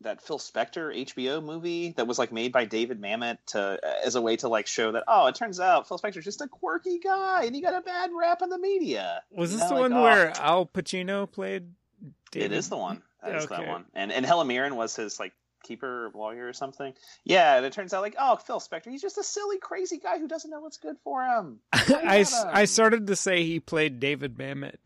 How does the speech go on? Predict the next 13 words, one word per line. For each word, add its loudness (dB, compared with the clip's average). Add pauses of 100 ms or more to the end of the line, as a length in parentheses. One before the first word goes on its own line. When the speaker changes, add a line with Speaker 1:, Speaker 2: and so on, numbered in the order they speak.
(160)
Speaker 2:
<laughs> 2 (200)
Speaker 1:
Yeah, 0
he -2
pl-, -8
he -12
played -4
David -2
Mamet, -6 (420)
and -14
he -4
evolved 0
into -12
Da-, -8